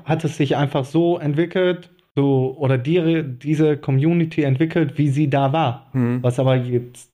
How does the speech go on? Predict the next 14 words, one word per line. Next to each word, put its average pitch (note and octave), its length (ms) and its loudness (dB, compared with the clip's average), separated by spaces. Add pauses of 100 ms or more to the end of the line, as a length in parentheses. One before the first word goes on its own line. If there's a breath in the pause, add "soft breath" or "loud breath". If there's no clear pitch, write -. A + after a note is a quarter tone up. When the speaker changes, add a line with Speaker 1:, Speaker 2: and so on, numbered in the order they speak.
Speaker 1:
ja B2+ 100 4
nicht C3+ 240 2
mehr C3+ 120 2
mit C3 180 2
dem D3 300 0 (500 soft breath)
vergleichbar, C3 720 0 (500)
keine C#3+ 180 0
Ahnung, D#3 380 0 (800)
ist, C#3 260 0
wie C3 80 0
es A#2+ 120 -2
heute D#3+ 240 0
ist. D#3 260 0
Speaker 2:
Ja. A#2+ 180 -4